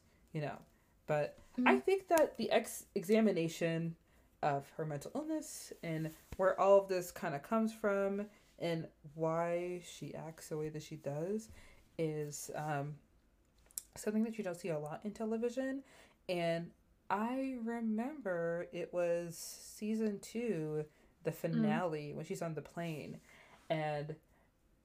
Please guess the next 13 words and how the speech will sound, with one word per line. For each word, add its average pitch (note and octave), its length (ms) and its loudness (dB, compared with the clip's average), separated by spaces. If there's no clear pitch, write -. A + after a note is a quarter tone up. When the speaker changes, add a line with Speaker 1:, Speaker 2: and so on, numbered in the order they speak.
Speaker 1:
you G3+ 100 2
know, F3 260 -2
I'm E4 180 0
watching D#4+ 280 0
the G3+ 100 2
show, E3+ 540 2
and D3+ 300 -2
to G#3 100 -8
me, D4 140 -4
it's A3+ 100 -2
like F3 120 -2
a D#3+ 60 -4
comedy. - 520 -6